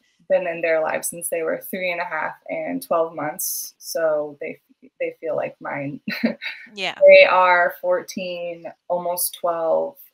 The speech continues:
Speaker 1: and then mine are four and a half and two and a half.
Speaker 2: <gasps>
Speaker 1: Mm-hmm. And, I mean, they know what I do. They know what this is,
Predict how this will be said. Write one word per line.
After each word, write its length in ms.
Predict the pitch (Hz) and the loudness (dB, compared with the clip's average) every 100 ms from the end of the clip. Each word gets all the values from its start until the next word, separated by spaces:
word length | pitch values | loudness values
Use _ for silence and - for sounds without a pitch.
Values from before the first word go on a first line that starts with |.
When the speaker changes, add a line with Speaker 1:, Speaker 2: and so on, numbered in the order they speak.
| 185 | -14
Speaker 1:
and 180 | 175 | -10
then 300 | 170 165 165 | -6 -6 -8
mine 420 | 165 170 165 165 170 | -8 -4 -4 -4 -6
are 600 | 170 170 175 175 185 - _ _ _ | -4 -2 -2 -2 -4 -8 _ _ _
four 160 | - 180 | 2 4
and 80 | 170 | 2
a 80 | 165 | 0
half 180 | 185 | -4
and 100 | - | -6
two 140 | - 262 | 0 2
and 80 | 214 | 2
a 20 | |
half. 240 | 160 175 - _ _ _ - | 0 -8 -14 _ _ _ -20
Speaker 2:
<gasps> 340 | 240 240 - - _ _ _ _ _ 202 | -20 -20 -20 -20 _ _ _ _ _ -2
Speaker 1:
Mm-hmm. 400 | 202 185 185 185 | 0 0 -6 -2
And, 380 | 185 185 185 185 | 6 8 8 4
I 160 | - 190 | 4 4
mean, 220 | 190 185 | 4 10
they 420 | 190 185 185 185 | 10 10 6 -2
know 340 | 185 180 175 175 | 0 2 4 4
what 140 | 175 | 4
I 80 | 165 | 2
do. 460 | 165 180 175 175 175 | -4 -2 -2 0 0
They 220 | 170 170 | 0 -2
know 280 | 170 165 165 | -2 -2 0
what 240 | 170 165 | -2 0
this 220 | 170 170 175 | 2 4 4
is, 380 | 170 170 165 | 6 6 4